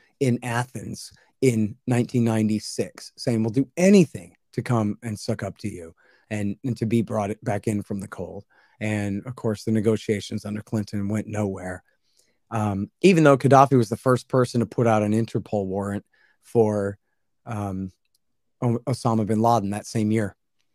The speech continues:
uh, in ninety-six. Uh,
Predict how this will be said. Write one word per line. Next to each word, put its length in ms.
uh, 180
in 120
ninety-six. 720
Uh, 360